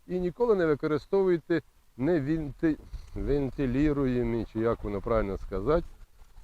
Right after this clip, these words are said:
е, засоби. Лучше використовуйте природні засоби, я ж кажу, бумага. Вполне достатньо, щоб, е, захистити від вітру.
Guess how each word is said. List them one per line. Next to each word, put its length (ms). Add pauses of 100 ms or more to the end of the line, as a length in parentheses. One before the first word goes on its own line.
(180)
е, 280 (540)
засоби. 800 (1300)
Лучше 320
використовуйте 680
природні 720
засоби, 520
я 60
ж 80
кажу, 120
бумага. 640 (1080)
Вполне 520
достатньо, 880
щоб, 420
е, 320
захистити 1000
від 260
вітру. 680